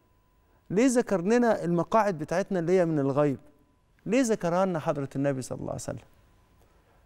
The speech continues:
فف-، بعض الصع-، فبعض الصحابة افتكروا إن هو ذكر هذا الغيب عشان نتكل. فحضرة النبي علمهم: "لا،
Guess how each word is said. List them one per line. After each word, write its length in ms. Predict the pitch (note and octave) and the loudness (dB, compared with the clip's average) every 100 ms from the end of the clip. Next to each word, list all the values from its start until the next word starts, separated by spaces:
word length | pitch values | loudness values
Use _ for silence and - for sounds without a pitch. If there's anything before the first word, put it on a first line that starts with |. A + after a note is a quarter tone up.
| _ D#3 - _ _ _ _ - | _ -20 -20 _ _ _ _ 0
فف-، 240 | C#3 C3+ | 2 4
بعض 380 | F3+ D#3+ F#3+ F#3+ | 4 6 4 4
الصع-، 380 | D#3+ - F3+ E3+ | 0 -6 -6 -6
فبعض 400 | E3+ E3+ F#3+ F#3 | -8 -2 -2 -2
الصحابة 400 | - D#3+ G3+ G#3 | -6 -4 -2 -2
افتكروا 440 | - A3 G#3+ G3+ | -4 -4 -2 -2
إن 100 | F#3+ | -2
هو 300 | G3+ G3 E3 - | -2 -2 -4 -6
ذكر 420 | D3 G3 G#3 F3+ | 0 0 2 0
هذا 240 | F#3+ G3 | 2 2
الغيب 360 | G3+ F3 G3+ F3 | 2 4 2 2
عشان 300 | E3+ E3 E3+ | 0 -2 -4
نتكل. 440 | E3+ - - - G#2 G#2+ _ _ _ _ _ _ _ _ _ _ _ | -4 -2 -4 -4 -10 -12 _ _ _ _ _ _ _ _ _ _ _
فحضرة 440 | - A2 - D#3+ D#3 | -4 -2 0 -2 -2
النبي 200 | D3+ D3+ | -4 -2
علمهم: 480 | B2 C#3 E3 D3 C3+ | -2 -2 -2 -2 0
"لا، 200 | D#3 | 0